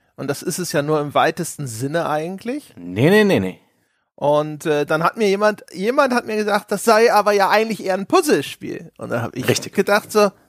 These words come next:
Speaker 1: also ein Puzzlespiel in, in, in irgendeinem idyllischen Dörfchen-Look, das lasse ich mir schon gefallen. Dann habe ich mir das halt
Speaker 2: Hm.
Speaker 1: über Weihnachten,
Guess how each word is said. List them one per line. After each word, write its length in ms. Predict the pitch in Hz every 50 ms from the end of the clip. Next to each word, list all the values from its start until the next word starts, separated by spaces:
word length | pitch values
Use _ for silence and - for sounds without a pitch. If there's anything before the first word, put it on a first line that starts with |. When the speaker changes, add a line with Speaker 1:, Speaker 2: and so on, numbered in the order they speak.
| _ -
Speaker 1:
also 280 | - 151 123 107 113
ein 100 | 95 - -
Puzzlespiel 1000 | - - - 80 95 120 131 143 147 - - - - - 160 165 165 165 165 165 - _ _ _ -
in, 160 | - 160 156
in, 300 | - - 170 156 147 139
in 240 | - - 160 147 135
irgendeinem 680 | - 135 160 156 151 160 147 - 139 143 135 127 131 135 - - - -
idyllischen 720 | 165 139 - 165 156 147 151 139 - - 160 143 127 107
Dörfchen-Look, 840 | - 139 117 113 135 - - - 214 220 226 226 233 226 - _ _
das 220 | - 202 190 -
lasse 160 | 190 180 180 180
ich 60 | 170 160
mir 140 | 156 151
schon 240 | 151 - 165 143 143
gefallen. 440 | 139 127 123 - 139 110 - 107 -
Dann 200 | - 113 117 127
habe 180 | 151 170 196 196
ich 60 | 180
mir 80 | 180
das 240 | 165 170 175 165 -
halt 300 | - 170 156 151 101 95
Speaker 2:
Hm. 60 | 92 90 202
Speaker 1:
über 240 | 202 208 185 160
Weihnachten, 800 | - 120 104 123 139 160 190 262 226 - - - 247 269 285 269